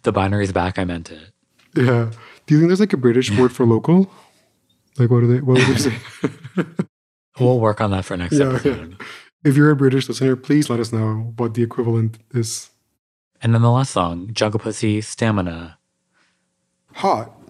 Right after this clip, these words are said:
Speaker 1: Has to be.
Speaker 2: Has to be. She's hot herself.
Speaker 1: Yeah.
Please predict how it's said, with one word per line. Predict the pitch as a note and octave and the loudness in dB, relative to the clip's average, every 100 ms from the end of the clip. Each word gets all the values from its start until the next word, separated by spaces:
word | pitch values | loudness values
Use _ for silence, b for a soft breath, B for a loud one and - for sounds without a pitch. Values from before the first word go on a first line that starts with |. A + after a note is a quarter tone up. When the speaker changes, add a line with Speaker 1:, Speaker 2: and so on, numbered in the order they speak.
| _ _ _ _ _ _ - | _ _ _ _ _ _ -8
Speaker 1:
Has | - D3+ - | -6 -4 -6
to | |
be. | D#2+ D2+ F#2 _ - | -12 -12 -18 _ -8
Speaker 2:
Has | D3+ C#3+ | -6 -6
to | A#2+ | -8
be. | G#2 G#2 - | -10 -12 -8
She's | - A3 E3+ | 0 0 2
hot | B2 C3+ | 0 0
herself. | A2+ A2+ - A2 B2 - _ b b b b _ | 0 -2 -2 -4 -4 -8 _ b b b b _
Speaker 1:
Yeah. | - F#2+ F2 | -4 -2 -4